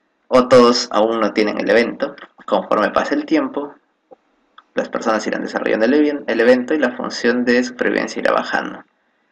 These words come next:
Por ejemplo, aquí, a los cinco meses,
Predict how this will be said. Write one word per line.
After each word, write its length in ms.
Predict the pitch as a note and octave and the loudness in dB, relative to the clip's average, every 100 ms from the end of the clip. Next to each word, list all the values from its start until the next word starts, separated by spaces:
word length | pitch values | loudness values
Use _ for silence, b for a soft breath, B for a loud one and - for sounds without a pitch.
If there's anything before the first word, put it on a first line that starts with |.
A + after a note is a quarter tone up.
| _ _ _ | _ _ _
Por 120 | - | 0
ejemplo, 540 | A#2 D#3+ D3 D3+ D3 C#3 | 2 2 0 4 6 8
aquí, 460 | B2 B2 D#3 D#3 - _ _ _ - _ _ | 6 6 2 2 -4 _ _ _ -20 _ _
a 120 | - | -6
los 160 | - A2 | -4 -2
cinco 300 | F3 D#3 D3+ | -2 2 6
meses, 600 | D3+ D3+ D#3 E3+ - | 6 4 0 -2 -6